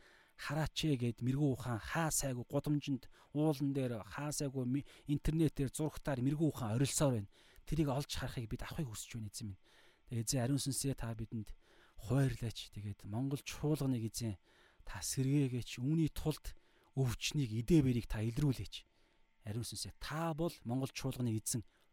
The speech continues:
хин нэгэн хуу хүн биш та бол энэ биеийн эзэн тэргүүн болсон Есүс харин бид нар зүгээр л эргэтэнгүүд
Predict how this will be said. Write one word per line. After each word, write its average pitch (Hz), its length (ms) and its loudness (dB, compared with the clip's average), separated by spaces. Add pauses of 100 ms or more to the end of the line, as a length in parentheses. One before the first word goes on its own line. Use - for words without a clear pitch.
(160)
хин 180 300 2
нэгэн 151 220 2 (100)
хуу 160 160 6 (160)
хүн 180 160 4
биш - 260 -6 (400)
та 165 300 -2
бол 160 200 -2 (680)
энэ 143 160 6
биеийн 143 480 6
эзэн 139 320 0
тэргүүн 135 400 2
болсон 110 260 -4
Есүс - 300 -2
харин 131 220 -2
бид 131 120 -2
нар 120 140 -6
зүгээр 143 320 0
л 117 80 -8
эргэтэнгүүд 139 520 -4